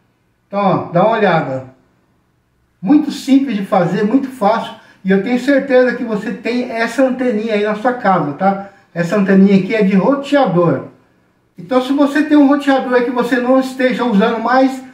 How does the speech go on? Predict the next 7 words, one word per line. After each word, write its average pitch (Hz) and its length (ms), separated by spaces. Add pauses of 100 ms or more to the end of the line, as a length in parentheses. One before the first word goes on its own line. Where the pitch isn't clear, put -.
(260)
você 190 260
vai 226 240
poder 208 640 (180)
reciclar, 233 840 (340)
utilizar 202 800
essa 254 240
antena, 233 640